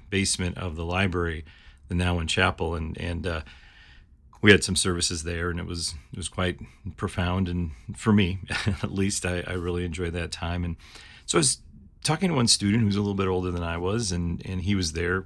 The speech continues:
kind of studying, uh, as I was, and we began talking, and he says, "Yeah, I, I graduated from Yale with my M div," and, and I said, "Well, did you have Henry Nouwen?" He goes, "Yeah, I,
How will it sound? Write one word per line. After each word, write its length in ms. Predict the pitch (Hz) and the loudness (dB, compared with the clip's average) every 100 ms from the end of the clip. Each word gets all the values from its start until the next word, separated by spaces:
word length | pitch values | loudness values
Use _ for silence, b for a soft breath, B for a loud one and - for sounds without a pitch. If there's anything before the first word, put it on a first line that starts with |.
| - | -6
kind 140 | 92 | -4
of 80 | 87 | -2
studying, 540 | - 87 92 98 95 - B B B B | -2 -2 0 2 0 -4 B B B B
uh, 400 | 90 90 87 85 82 - | -4 -2 -2 -4 -6 -10
as 200 | 98 101 | -8 -6
I 160 | 87 87 | -4 -2
was, 280 | 95 101 101 | 0 0 0
and 100 | 92 | -2
we 120 | 90 | -4
began 340 | 87 90 87 | -6 -6 -6
talking, 400 | - 85 85 - | -4 -4 -4 -2
and 60 | 95 | 0
he 60 | 95 | 0
says, 200 | 107 139 | 0 -4
"Yeah, 140 | 143 | -4
I, 180 | 95 85 - | -2 -4 -6
I 100 | 92 | -6
graduated 460 | 85 90 85 90 87 | -2 -2 -2 -4 -2
from 340 | 92 87 82 80 | -2 -2 -2 -2
Yale 200 | 87 90 | -2 -2
with 140 | - | -2
my 120 | 90 | -2
M 200 | 87 92 | -2 -2
div," 300 | 82 87 90 | 0 0 0
and, 120 | 87 - B B B B - | -2 -6 B B B B -8
and 360 | 98 98 87 90 | 0 2 2 0
I 100 | 90 | -2
said, 200 | - 117 | -2 -2
"Well, 120 | 120 | -4
did 180 | 107 104 | -4 -2
you 100 | 98 | 0
have 160 | 92 | 0
Henry 280 | 98 95 92 | -2 -2 -2
Nouwen?" 220 | 117 151 | -2 -2
He 40 | 95 | -2
goes, 160 | 82 | -2
"Yeah, 140 | - 127 | -4 -4
I, 180 | 107 | -6